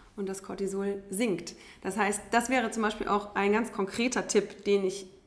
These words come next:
der immer anwendbar ist, denn der ist schon, das wirkt schon nach zwei Minuten,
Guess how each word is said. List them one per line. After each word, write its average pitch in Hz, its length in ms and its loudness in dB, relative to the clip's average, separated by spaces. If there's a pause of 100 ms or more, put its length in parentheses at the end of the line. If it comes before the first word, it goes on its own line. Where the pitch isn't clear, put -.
(140)
der 196 280 0
immer 262 240 10
anwendbar 185 480 2
ist, - 280 -4
denn 202 140 0
der 202 120 0
ist 214 140 -4
schon, 190 120 -6
das 196 200 -4
wirkt 262 200 0
schon 214 100 0
nach 196 120 -2
zwei 214 220 -2
Minuten, 247 500 2